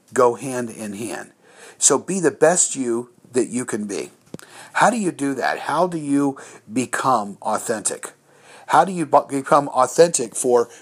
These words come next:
branding purposes? I mean, if you look at some of the people that are out there today, Gary Vaynerchuk, Tony Robbins,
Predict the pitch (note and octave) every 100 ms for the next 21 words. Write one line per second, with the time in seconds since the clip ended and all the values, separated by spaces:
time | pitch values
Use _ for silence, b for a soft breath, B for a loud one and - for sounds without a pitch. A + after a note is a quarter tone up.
0 | B C3+ D#3+ F#3+ A#2+ G2+ D2 - - -
1 | - - - _ B B B B B _
2 | - D3+ D#3+ D3 - F3 D#3+ F3 F#3+ B2+
3 | B2 - D3+ D#3+ B2+ A#2+ C#3+ C#3+ C3 A#2+
4 | A#2 A2+ A2+ C3+ - A2 G#2+ G2+ G#2+ A2
5 | G#2+ C3+ C3 A#2 B2 B2 A#2+ B2+ A2+ A2+
6 | - B B B - D3 D3 A#2 A#2 A#2
7 | A#2 A2+ G#2